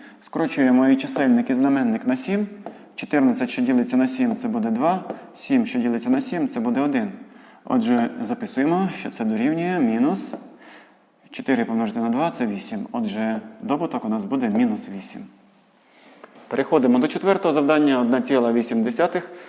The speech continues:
що множиться на мінус одну цілу дві третіх, що множиться на мінус дві цілих одна сьома,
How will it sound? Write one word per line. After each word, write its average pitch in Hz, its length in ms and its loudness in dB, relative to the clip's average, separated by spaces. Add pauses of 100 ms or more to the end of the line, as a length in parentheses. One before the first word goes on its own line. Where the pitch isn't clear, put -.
(160)
що - 180 -2
множиться 120 560 2
на 123 160 2
мінус 123 540 4
одну 120 280 2
цілу 113 560 2
дві 110 260 -2
третіх, 170 400 -2
що - 140 -2
множиться 120 460 2
на 123 80 4
мінус 117 340 4
дві 113 160 -2
цілих 117 400 -2
одна 123 220 2
сьома, 175 340 0